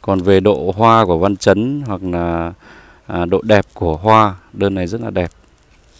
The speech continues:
thì cũng không còn gì để, để, để, để, để phải bàn cãi về cái việc hoa nữa. Bởi vì cái, ờ, cổ Văn Chấn này tại sao mà mọi người lại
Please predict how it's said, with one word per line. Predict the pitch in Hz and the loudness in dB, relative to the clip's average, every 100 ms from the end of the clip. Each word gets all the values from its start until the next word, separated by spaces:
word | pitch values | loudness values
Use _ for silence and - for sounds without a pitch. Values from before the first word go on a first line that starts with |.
| - | -14
thì | 98 87 87 85 | -8 -6 -6 -8
cũng | - 110 | -8 -10
không | - 110 | -8 -8
còn | - 95 87 | -2 0 0
gì | 87 87 | -2 -4
để, | 87 82 82 85 90 - 87 | -2 -4 -6 -8 -12 -14 -12
để, | 90 87 | -12 -8
để, | 87 | -10
để, | 85 82 82 - _ _ _ _ _ _ _ _ _ _ _ _ _ _ _ _ - | -8 -10 -10 -16 _ _ _ _ _ _ _ _ _ _ _ _ _ _ _ _ -8
để | 92 | -8
phải | 82 87 | -6 -2
bàn | 90 92 - | 0 0 0
cãi | 110 127 | -2 0
về | 135 104 | -2 0
cái | 110 | 0
việc | 107 98 - 92 90 | 0 -2 -2 -6 -6
hoa | 98 113 110 | -2 0 0
nữa. | 107 127 | -2 -4
Bởi | 101 87 | -2 -2
vì | 87 90 87 87 95 98 _ _ _ _ _ _ _ | -2 -4 -4 -8 -12 -18 _ _ _ _ _ _ _
cái, | - 92 104 120 131 135 131 | -6 -2 0 0 -2 -2 -2
ờ, | 117 110 | 0 -2
cổ | - 90 | 0 2
Văn | 95 104 | 2 2
Chấn | 98 104 | 0 -2
này | 127 101 92 90 87 87 | -2 -2 0 -2 -2 -4
tại | 104 87 | -4 -4
sao | - 113 101 | -4 -2 -2
mà | 90 | -2
mọi | 90 90 | -4 -4
người | 90 87 | -4 -4
lại | 87 | -4